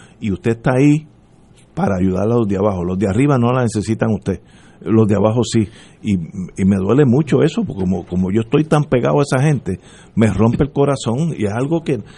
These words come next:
que no tiene explicación, porque si fuera un peligro médico, no. Pero si en Bolivia lo están haciendo con las medidas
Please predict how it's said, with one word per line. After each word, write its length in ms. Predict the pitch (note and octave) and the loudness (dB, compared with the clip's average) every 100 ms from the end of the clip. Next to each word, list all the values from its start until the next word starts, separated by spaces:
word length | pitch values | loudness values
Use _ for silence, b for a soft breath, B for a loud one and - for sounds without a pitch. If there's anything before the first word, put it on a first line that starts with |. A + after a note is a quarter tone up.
| B B | B B
que 120 | G#2+ | -2
no 100 | A2+ | 0
tiene 200 | C#3 C#3+ | 0 -2
explicación, 500 | - D3+ B2+ - D#3 | -2 -4 -2 -2 -2
porque 160 | - | 0
si 100 | C#3 | 0
fuera 300 | A2 A#2+ C#3+ | 0 2 2
un 140 | D3 D3 | 2 0
peligro 600 | - C#3+ C#3 D3+ D#3 C3 - B B | 2 2 4 2 2 2 -2 B B
médico, 540 | G#2+ D3 G3+ F3+ A#2+ | 0 2 2 0 0
no. 380 | A2 B2 D3 G3 F#2+ B B B B _ - | 0 2 2 2 0 B B B B _ -2
Pero 120 | - | 0
si 120 | E3+ | 2
en 80 | D3 | 4
Bolivia 320 | C#3 D3 E3+ | 4 4 4
lo 100 | E3 | 2
están 160 | D#3+ E3+ | 0 0
haciendo 440 | D#3+ D#3 E3+ G3 | 0 0 0 -2
con 120 | F#3 E3+ | -2 -2
las 100 | D3+ | -2
medidas 560 | C#3+ C3+ D#3 E3 D#3 | -2 -2 0 -2 -4